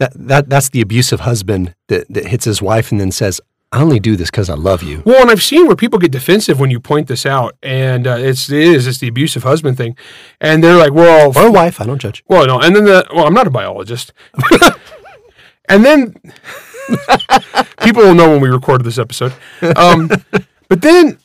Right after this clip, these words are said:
Speaker 2: you see the thing where they get all defensive, and it's like, "Well, it's only because, and it's only 'cause I like your books," or, or they'll be like, "Well, first world problems.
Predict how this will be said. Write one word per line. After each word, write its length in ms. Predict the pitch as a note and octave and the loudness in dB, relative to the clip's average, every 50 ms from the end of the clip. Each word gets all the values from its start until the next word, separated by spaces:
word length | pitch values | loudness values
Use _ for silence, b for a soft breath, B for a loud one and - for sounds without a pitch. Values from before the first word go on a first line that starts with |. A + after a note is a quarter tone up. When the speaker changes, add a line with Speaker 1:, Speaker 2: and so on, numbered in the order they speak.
| _ | _
Speaker 2:
you 160 | - G3 G#3 | -6 -2 -2
see 180 | G3+ - - C#4+ | 0 0 0 -2
the 120 | E4+ C4 | -2 -2
thing 120 | - C#4+ C4+ | -2 0 2
where 100 | B3 G#3 | 4 4
they 40 | F3+ | 4
get 120 | F3 A3 | 4 4
all 60 | A3+ F#3+ | 2 2
defensive, 640 | D3+ C#3+ C3 - G#3+ C4 C#4+ - - G#3+ F3 D3+ D3+ | 2 -2 -2 0 2 2 2 2 2 2 2 2 2
and 100 | D#3+ D#3+ | 0 0
it's 160 | D3+ C#3 C3+ | 0 0 0
like, 160 | E3 C#3 B2 | -2 -2 0
"Well, 280 | C#3+ D3+ D3+ C#3+ C3+ C3 | 2 4 4 4 4 2
it's 140 | B2+ C3 F#3 | -2 0 0
only 140 | F3+ F3 | 0 0
because, 260 | D3 C#3 B2+ D#3+ D3 D3 - | 0 0 -2 -2 -2 0 0
and 280 | D3+ D#3+ D#3+ D#3+ C#3+ - _ - | -2 -2 -4 -4 -6 -10 _ -12
it's 300 | D3 D3 C#3 - - - | -10 -8 -6 -4 0 2
only 140 | F#3+ F3+ E3+ | 2 2 2
'cause 120 | - D3 | 2 0
I 60 | D3 | -2
like 240 | C#3 C#3 D3 C#3 C3 | 0 0 0 -2 -2
your 80 | C3+ B2+ | -4 -2
books," 280 | C3 E3 D#3 C3 - - b b b b b b b | 0 0 0 0 -2 -10 b b b b b b b
or, 260 | b F3 E3 E3 - | b 2 4 4 4
or 220 | - F3 F3+ F3+ | 2 4 4 4
they'll 140 | E3 F3 F3 | 4 4 4
be 100 | D#3+ E3+ | 4 4
like, 140 | D#3 C3+ C#3 D3 | 2 2 2 2
"Well, 140 | E3 D#3+ C3 | 0 0 0
first 420 | - - F3+ F3 F3 E3+ - - | 0 2 2 2 2 2 0 0
world 280 | - D#3+ C#3 C3 B2 - | 2 2 2 2 0 -2
problems. 640 | - D#3+ C#3+ C3 B2 A#2 A2+ G2+ - A#2+ - - | -2 0 0 0 0 -2 -4 -8 -10 -14 -16 -18